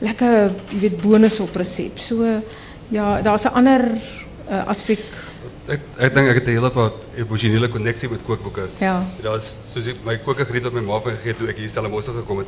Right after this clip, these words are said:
Speaker 2: Sy cover is af. Ek het hom <laughs> tien jaar laas oopgemaak, maar hy moet daar staan. Weet jy, ek dink dis, dit, dit, dit is soos as jy na 'n restaurant toe gaan, jy gaan party restaurant en net om daai een dis te eet. Jy kyk elke keer in 'n menu, maar jy bestel dieselfde kos. Dit is,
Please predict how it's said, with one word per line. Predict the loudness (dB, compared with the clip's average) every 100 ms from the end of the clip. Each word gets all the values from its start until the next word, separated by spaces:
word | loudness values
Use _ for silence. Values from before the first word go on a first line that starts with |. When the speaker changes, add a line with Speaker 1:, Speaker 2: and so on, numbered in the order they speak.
| -8
Speaker 2:
Sy | -4 -2
cover | 2 2 4
is | 0 2
af. | 0 0 -10 -14 -16 -18 -12
Ek | -8
het | 0
hom | 2 4 0
<laughs> | 0
tien | 4
jaar | 4 4
laas | 2 -2 -4
oopgemaak, | -8 -4 0 0
maar | 2 2
hy | 4
moet | 4
daar | 4 0
staan. | 2 4 4 2 -8 -16 -18 -18 -16 -14 -10
Weet | -8 -2
jy, | -2
ek |
dink | 0 -2
dis, | 0 -2 -4 -4
dit, | -4 -6 -6
dit, | -6 -4 -8 -10 -16 -12
dit | -10
is |
soos | -4 -2
as | 2
jy |
na | 4 6
'n |
restaurant | 4 4 4 4
toe | 2
gaan, | -2
jy | -2
gaan | -4
party | -2 0 2
restaurant | 0 -2 -6
en | -6
net | -6
om | -6
daai | -6 -2
een | -2
dis | -2 -4
te | -4
eet. | -8 -8
Jy | -10 -12 -16 -16 -2
kyk | 0 2
elke | 2 2
keer | -2
in | -2
'n | -4
menu, | -4 -4
maar | -4
jy | -4 -6 -8 -12 -18 -18 -16 -10
bestel | -6 -4
dieselfde | -4 -2 -2 -2
kos. | -4 -4 -6
Dit | -8
is, | -10